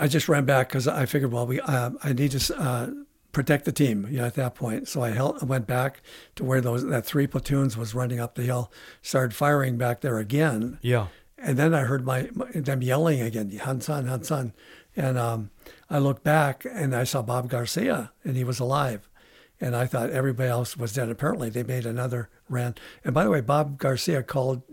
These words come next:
Speaker 1: all the air strikes on top of us.
Speaker 2: Right, 'cause there
Speaker 1: Yeah.
Speaker 2: you had that section where
Speaker 1: Yeah.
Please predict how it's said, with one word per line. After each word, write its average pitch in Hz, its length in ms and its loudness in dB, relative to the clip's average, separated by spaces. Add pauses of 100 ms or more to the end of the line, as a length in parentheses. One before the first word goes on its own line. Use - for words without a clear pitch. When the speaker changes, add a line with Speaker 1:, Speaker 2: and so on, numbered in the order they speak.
(600)
Speaker 1:
all 151 180 2
the 147 160 0
air 156 260 4 (120)
strikes - 480 -2
on 131 180 -2
top 135 280 -2
of 110 120 -4
us. - 380 -8
Speaker 2:
Right, 123 240 2
'cause 117 160 0
there 139 120 6
Speaker 1:
Yeah. 135 140 4
Speaker 2:
you 135 100 4
had 131 160 4
that 123 140 2
section 120 420 -2
where 110 300 2 (220)
Speaker 1:
Yeah. 151 200 -4